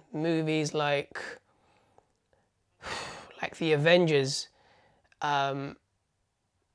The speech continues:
was when it really, for me, well, me personally, when it really, really kicked off, and even including D C, like the Batman trilogy,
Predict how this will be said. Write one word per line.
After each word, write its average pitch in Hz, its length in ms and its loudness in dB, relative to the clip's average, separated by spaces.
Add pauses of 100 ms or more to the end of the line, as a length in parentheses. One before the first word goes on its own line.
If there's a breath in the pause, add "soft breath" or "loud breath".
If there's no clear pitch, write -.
(120)
was 156 280 0
when 151 160 0
it 135 100 -4
really, 151 360 -4
for - 200 -12
me, 170 100 -2
well, 175 280 6 (180)
me 196 220 2
personally, 185 560 4
when 156 100 0
it - 20 -4
really, 170 220 4
really 165 380 6
kicked - 400 -4
off, 160 340 2 (560 loud breath)
and 143 380 0
even 170 180 2
including 160 380 2
D 156 180 2
C, 147 160 -2
like 156 140 0
the 143 60 -4
Batman 160 480 0
trilogy, 151 520 -4